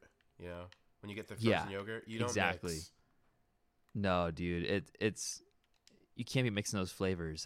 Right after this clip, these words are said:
Speaker 2: I don't even know, like, what happens with that, but it feels like you're eating throw up or something.
Speaker 1: Although I, I will say the peanut butter was clutch in there. If, if I had just not thrown in the orange juice and maybe I just put a little bit more almond milk, it was, it was, it wasn't bad.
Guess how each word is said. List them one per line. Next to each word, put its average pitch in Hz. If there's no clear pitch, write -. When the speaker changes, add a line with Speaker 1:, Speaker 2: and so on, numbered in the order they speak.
Speaker 2:
I -
don't 143
even 208
know, 202
like, 127
what 104
happens 107
with 80
that, 87
but 90
it 92
feels 127
like 120
you're 107
eating 98
throw 90
up 71
or 73
something. -
Speaker 1:
Although 151
I, 127
I 143
will 165
say 175
the 127
peanut 151
butter 165
was 151
clutch 139
in 127
there. 98
If, 107
if 113
I 113
had 135
just 139
not 123
thrown 135
in 123
the 104
orange 104
juice 139
and 107
maybe 110
I -
just 110
put 117
a 113
little 113
bit 113
more 113
almond 101
milk, 135
it 107
was, 143
it 127
was, 123
it 180
wasn't 131
bad. 117